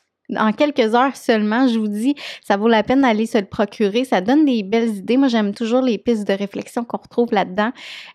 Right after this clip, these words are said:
Et, euh, voilà, et à la toute fin, euh, vers la fin, bref,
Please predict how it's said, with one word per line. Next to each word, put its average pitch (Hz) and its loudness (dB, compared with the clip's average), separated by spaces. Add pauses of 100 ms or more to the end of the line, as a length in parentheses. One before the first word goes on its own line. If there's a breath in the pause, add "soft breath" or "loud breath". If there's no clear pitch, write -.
Et, 214 2
euh, 180 0 (1080)
voilà, 214 2
et 208 2
à 202 0
la 214 0
toute - -14
fin, 320 0
euh, 277 2
vers 226 -2 (160)
la 185 -2
fin, 240 -6
bref, 226 -4